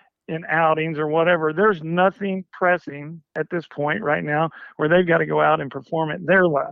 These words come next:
highest level, whether you be a thirty-six handicap or you're, you're trying to make the tour. Right now, we, we've got a little downtime. And I, I, I believe, as,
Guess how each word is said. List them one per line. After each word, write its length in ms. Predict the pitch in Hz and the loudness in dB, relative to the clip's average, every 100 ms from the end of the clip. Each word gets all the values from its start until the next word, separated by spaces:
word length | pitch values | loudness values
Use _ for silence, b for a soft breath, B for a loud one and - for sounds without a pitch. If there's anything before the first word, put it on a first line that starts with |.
| - | -4
highest 360 | 160 135 - | -4 -4 -6
level, 240 | - 139 131 | -6 -6 -4
whether 180 | 147 156 | -4 -2
you 100 | 165 | 0
be 140 | 165 | 0
a 60 | 147 | 2
thirty-six 480 | 175 170 - 175 175 | 0 -2 -4 -8 -4
handicap 540 | 180 180 175 180 185 - | -2 -2 2 2 2 0
or 400 | 160 160 160 - - | 4 6 4 0 -6
you're, 240 | 170 247 | -6 -4
you're 160 | 175 160 | -6 -2
trying 180 | 175 | 0
to 80 | 165 | 0
make 160 | 170 165 | -2 -2
the 80 | 165 | -6
tour. 480 | - 240 160 160 165 _ | -4 -2 0 0 -2 _
Right 260 | 170 185 196 | 0 2 2
now, 520 | 190 165 165 208 185 | 0 2 2 0 -2
we, 400 | 214 226 202 254 | -10 -8 -6 -2
we've 180 | 170 165 | 0 4
got 200 | 160 156 | 4 4
a 20 | |
little 180 | 160 180 | 4 2
downtime. 680 | 190 220 214 135 131 175 175 - | 4 2 2 -4 -6 -6 -10 -8
And 160 | 156 | -6
I, 160 | - 175 247 | -2 -4 -2
I, 540 | 190 233 240 233 196 | 2 2 0 -2 -2
I 40 | 233 | 0
believe, 460 | 180 156 165 160 _ _ | -4 -6 -8 -10 _ _
as, 180 | 156 143 | -6 -6